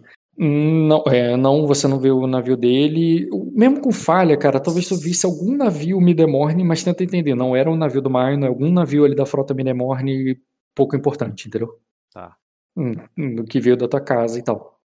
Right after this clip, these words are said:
Speaker 2: Tá, aí ela meio que coça a cabeça, assim, ela fala, "É, bom, talvez, talvez então Minor,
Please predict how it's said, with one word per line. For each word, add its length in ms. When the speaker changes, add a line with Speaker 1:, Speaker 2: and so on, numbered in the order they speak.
Speaker 2:
Tá, 240
aí 120
ela 320
meio 200
que 100
coça 320
a 40
cabeça, 440
assim, 180
ela 200
fala, 360
"É, 540
bom, 260
talvez, 600
talvez 320
então 200
Minor, 360